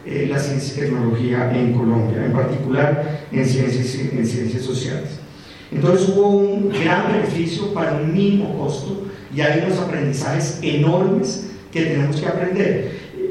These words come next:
Yo, yo lo diría incluso para, para terminar de esta manera. Nosotros estamos ya viviendo la transición del conflicto a algo que todavía no sabemos qué es. Algunos le llaman el posacuerdo, otros le dicen el posconflicto,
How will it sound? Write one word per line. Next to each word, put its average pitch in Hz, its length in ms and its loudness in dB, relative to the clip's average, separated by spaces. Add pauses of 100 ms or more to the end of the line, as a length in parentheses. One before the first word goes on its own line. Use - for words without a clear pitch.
Yo, 180 280 2
yo 185 160 2
lo 214 140 4
diría 175 380 4
incluso 196 340 4
para, 180 340 2
para - 220 -4
terminar 139 640 -2
de 160 160 0
esta - 200 -6
manera. 120 540 -4
Nosotros 185 760 -2
estamos 147 540 -2
ya 156 220 2
viviendo 160 600 2 (280)
la 143 360 2
transición 143 1120 0 (920)
del 202 280 6
conflicto 185 720 0
a 135 180 2
algo 180 180 2
que 185 100 2
todavía 131 320 0
no 135 80 -2
sabemos 151 400 -4
qué - 260 -4
es. - 200 -14 (1000)
Algunos 139 300 -4
le 151 120 2
llaman - 280 0
el 113 60 0
posacuerdo, 170 760 -2
otros 147 180 -4
le 139 120 -2
dicen - 260 -6
el 143 60 0
posconflicto, 156 760 -2